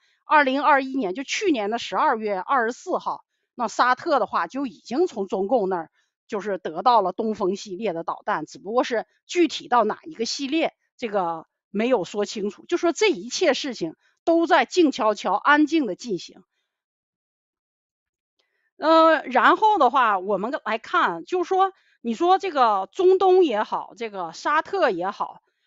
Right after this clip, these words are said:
那它的这种无人机，尤其是伊朗的无人机，这一次再次被人提起，就是今年的话，其实就是在从十月份开始，那到了十一月一号的时候，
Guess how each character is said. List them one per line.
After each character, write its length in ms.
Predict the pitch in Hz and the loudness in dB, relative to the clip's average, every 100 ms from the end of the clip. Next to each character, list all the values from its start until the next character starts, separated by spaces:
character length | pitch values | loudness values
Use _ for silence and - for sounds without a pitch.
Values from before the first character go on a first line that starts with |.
| _ | _
那 180 | 339 339 | 0 0
它 320 | - 370 392 | -2 -4 -2
的 100 | 392 | 0
这 160 | 269 330 | -2 -2
种 120 | 247 | -2
无 260 | 165 165 254 | -4 -6 -4
人 200 | 269 285 | -2 -2
机， 340 | 233 226 226 | -6 -14 -14
尤 180 | 190 247 | -8 -6
其 180 | - 330 | -4 -6
是 140 | 320 | -6
伊 200 | 277 285 | -8 -4
朗 240 | 311 220 - | -2 -2 -4
的 80 | 196 | -8
无 160 | 180 | -6
人 160 | 180 196 | -4 -4
机， 300 | 196 165 - _ _ | -8 -16 -16 _ _
这 240 | - 427 294 | 0 2 0
一 80 | |
次 380 | 240 - 262 170 _ | -4 -4 -4 -4 _
再 280 | - 339 233 | 0 0 0
次 220 | - 240 | -2 -2
被 140 | 269 | 0
人 180 | 220 202 | 0 -2
提 240 | 233 - 214 | -8 -14 -14
起， 300 | - 175 _ _ _ | -14 -16 _ _ _
就 100 | 254 | -8
是 100 | 233 | -8
今 300 | - 285 302 | -4 2 4
年 240 | 294 160 165 | 4 2 -4
的 100 | 185 | -2
话， 240 | 202 - _ _ _ | -2 -4 _ _ _
其 220 | - 339 | 0 0
实 240 | 311 233 262 | 2 -2 0
就 220 | 349 277 | 0 0
是 220 | 247 214 | 0 0
在 200 | 294 247 | 2 2
从 240 | - 233 | 2 -6
十 260 | 269 - 165 | -6 -6 -6
月 180 | 240 302 | 0 0
份 180 | 247 208 | 0 -4
开 240 | - 180 | -4 -8
始， 240 | 196 - _ _ _ | -8 -14 _ _ _
那 140 | - 254 | -6 0
到 240 | 311 311 | 4 6
了 140 | 262 226 | 4 0
十 260 | - 240 | -2 -6
一 40 | 294 | -4
月 240 | 302 254 | -2 -2
一 180 | 233 269 | -4 -6
号 240 | 285 285 | -2 -2
的 100 | 202 | -2
时 160 | 175 156 | -4 -10
候， 200 | 180 165 | -10 -10